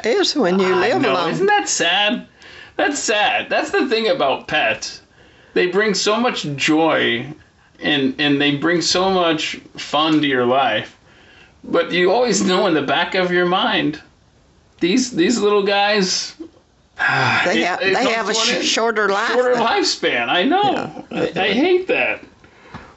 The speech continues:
Speaker 2: What was your favorite music? I mean, do you still, you don't listen to music much anymore, do you?
Speaker 1: Oh, no, I don't.
Speaker 2: Hmm.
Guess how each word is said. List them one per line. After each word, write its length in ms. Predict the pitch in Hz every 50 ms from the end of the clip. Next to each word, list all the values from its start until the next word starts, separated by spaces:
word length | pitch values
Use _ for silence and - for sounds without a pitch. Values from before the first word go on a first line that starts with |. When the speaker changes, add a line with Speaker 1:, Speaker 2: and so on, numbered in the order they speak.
| _ _ -
Speaker 2:
What 280 | - - 196 208 220 226
was 140 | 220 196 208
your 80 | 202
favorite 440 | 190 - - 214 202 185 185 185 165
music? 460 | 165 165 175 196 208 180 143 113 120
I 40 | 131 135
mean, 140 | 139 135
do 60 | 135 143
you 60 | 143
still, 320 | 143 - - 165 175 165
you 180 | - 170 196 208
don't 200 | 220 220 208 196
listen 240 | 202 196 - 208 202
to 60 | 175
music 360 | - 160 190 240 247 - -
much 240 | - 135 135 127 -
anymore, 340 | 131 131 131 131 131 131 127
do 100 | 139 139
you? 220 | 156 175 196 208 - - - _ _ - - - - - - - - - - - -
Speaker 1:
Oh, 100 | 185 175
no, 260 | 165 165 170 180 185
I 100 | 180 175
don't. 400 | 165 175 185 180 165 143 143 - - - -
Speaker 2:
Hmm. 220 | 151 143 131 120